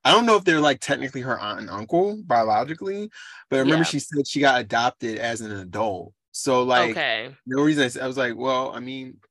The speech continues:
Speaker 1: everyone needs a parent,
Speaker 2: No,
Speaker 1: regardless
Speaker 2: that's
Speaker 1: of your
Speaker 2: true.
Speaker 1: age."
Speaker 2: That is very true. Yeah, I don't think they mentioned that, but maybe.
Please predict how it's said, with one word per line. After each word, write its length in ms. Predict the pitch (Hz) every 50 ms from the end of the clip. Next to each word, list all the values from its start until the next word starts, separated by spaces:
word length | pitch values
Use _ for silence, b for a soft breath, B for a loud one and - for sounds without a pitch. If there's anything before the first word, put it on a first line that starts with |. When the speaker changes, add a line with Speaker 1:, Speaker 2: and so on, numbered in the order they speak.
| _ _ _ _ _ -
Speaker 1:
everyone 280 | 117 123 156 180 180
needs 160 | 175 170 165 151
a 60 | 117
parent, 600 | - - 127 - 262 269 220 226 269 277 - _ _ _ _ _ _ _ _ _ _
Speaker 2:
No, 120 | - 151 - 175
Speaker 1:
regardless 340 | 196 - 127 165 202 202
Speaker 2:
that's 80 | 180 170
Speaker 1:
of 20 |
your 160 | 170 - - -
Speaker 2:
true. 320 | 339 311 226 170 156 143
Speaker 1:
age." 60 | 143 143 _ _ _ _ _ _ _ _ _ _ _ _ _ _ _ _ _ _ _ _ _ -
Speaker 2:
That 140 | 170 190 208
is 100 | 196 175
very 240 | 165 165 170 170 160
true. 480 | - - _ 156 139 131 127 135 147 _ _ _ _ _ _ _ _ _ _ _ _ _ _ _ _ _ _ _ _ _ _ _ _ _ _ _ _ _ _
Yeah, 260 | 202 233 262 277 277
I 60 | 294 320
don't 180 | - 392 381
think 260 | - - 233 240 220
they 120 | - 190 175
mentioned 360 | 175 170 180 - - 170 160
that, 220 | 151 143 139 139
but 120 | 156 156 156
maybe. 760 | 156 151 196 285 370 254 214 262 247 175 135 123 123 135